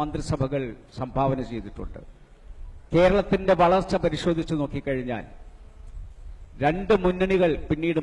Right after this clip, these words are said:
മാറി മാറിയാണ് വന്നിട്ടുള്ളതെങ്കിലും ഓരോ മുന്നണികൾക്കും അവകാശപ്പെടാൻ സാധിക്കുന്ന ധാരാളം സംഭാവനകൾ ഇവിടെ ഉണ്ടായിട്ടുണ്ട്. ഇത് നമുക്ക്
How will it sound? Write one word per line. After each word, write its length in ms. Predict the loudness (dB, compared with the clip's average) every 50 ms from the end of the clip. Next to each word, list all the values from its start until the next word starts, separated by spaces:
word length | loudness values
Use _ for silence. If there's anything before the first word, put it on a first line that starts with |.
| 2
മാറി 200 | 2 4 4 2 2 2
മാറിയാണ് 400 | 2 2 2 0 0 0 0 0 0
വന്നിട്ടുള്ളതെങ്കിലും 760 | 0 0 -2 -2 0 0 0 0 -2 -4 -4 -4 -4 -4 -4 -6 -8 -10 -6 -2 0
ഓരോ 200 | 2 4 4 4 4 4 2 2
മുന്നണികൾക്കും 760 | 0 2 0 0 -2 -2 -2 -2 -2 -2 -2 -4 -4 -6 -4 -4 -4
അവകാശപ്പെടാൻ 640 | -4 -4 -4 -4 -4 -6 -6 -6 -6 -4 -4 -4 -6 -6 -6
സാധിക്കുന്ന 420 | -6 -6 -6 -6 -6 -8 -6 -6 -8 -8 -10 -14 -20 _ _ _ _ _ _ _ _ _ _ -4 0 2
ധാരാളം 400 | 4 4 4 4 4 2 0 0 -2 -4
സംഭാവനകൾ 640 | -2 -2 0 2 2 4 4 2 2 0 -2 -4 -4 -6
ഇവിടെ 180 | -6 -6 -6 -6 -8
ഉണ്ടായിട്ടുണ്ട്. 560 | -8 -10 -10 -10 -10 -10 -10 -12 -12 -14 -16 -20 -20 -20 _ _ -20 -20 -20 -20 -20 _ _ -20 -20 -20 -20 -20 -20 -18 -16 -16 -12 -2 0 2
ഇത് 140 | 6 6 6 6 4 2 0
നമുക്ക് 220 | -6 -6 -6 -8